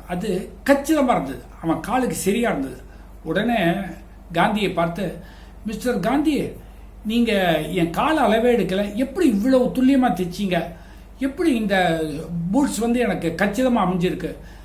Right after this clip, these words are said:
சரியா இருக்கே?" அப்படின்னா. உடனே காந்திஜி தன் மார்பில் இருந்த துண்டை அகற்றினார். அப்பொழுது அவன் ஆரம்ப காலத்தில்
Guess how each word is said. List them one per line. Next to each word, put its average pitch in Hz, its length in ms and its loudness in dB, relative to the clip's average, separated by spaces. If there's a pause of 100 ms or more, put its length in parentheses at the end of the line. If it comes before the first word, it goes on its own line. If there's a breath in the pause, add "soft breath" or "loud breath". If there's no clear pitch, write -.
(200 loud breath)
சரியா 269 460 4
இருக்கே?" - 180 0
அப்படின்னா. 143 360 -2 (280)
உடனே 190 400 0 (800)
காந்திஜி 185 760 0
தன் 160 220 0
மார்பில் 214 380 2
இருந்த 156 480 -2
துண்டை 202 280 0
அகற்றினார். 165 500 -4 (800 loud breath)
அப்பொழுது 190 720 0 (100)
அவன் 156 240 0
ஆரம்ப 226 420 2
காலத்தில் 185 640 0